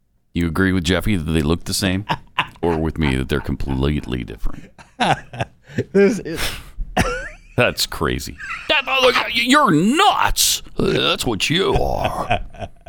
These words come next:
Speaker 2: The only thing I didn't see <clears throat> on, uh, the Hallmark Channel was the Christmas twist.
Speaker 1: Oh.
Speaker 2: Uh, I had to wait
Speaker 1: That's
Speaker 2: for
Speaker 1: 'cause it's too good for the Hallmark Channel.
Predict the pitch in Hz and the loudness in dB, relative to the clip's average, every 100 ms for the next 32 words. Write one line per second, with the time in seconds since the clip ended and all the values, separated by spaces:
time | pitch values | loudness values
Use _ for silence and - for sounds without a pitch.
0 | 90 - - - 160 233 226 160 135 175 | -6 -6 -6 0 4 6 6 6 4 2
1 | 135 - 101 95 101 98 92 90 95 92 | 0 2 4 4 4 4 4 2 -2 -2
2 | 87 80 82 90 87 85 95 85 82 87 | 2 2 2 0 0 0 0 0 0 2
3 | 90 82 - 71 - - - 62 - - | 2 0 -2 -4 -4 -16 -12 -12 -12 -20
4 | _ _ _ _ _ - 117 127 117 95 | _ _ _ _ _ 2 4 6 4 4
5 | 92 90 107 101 110 110 139 190 190 147 | 4 4 4 4 4 4 2 4 2 2
6 | - - 135 110 104 - 78 64 73 65 | 0 0 2 2 0 0 0 2 2 0
7 | - 67 57 | 0 -2 -2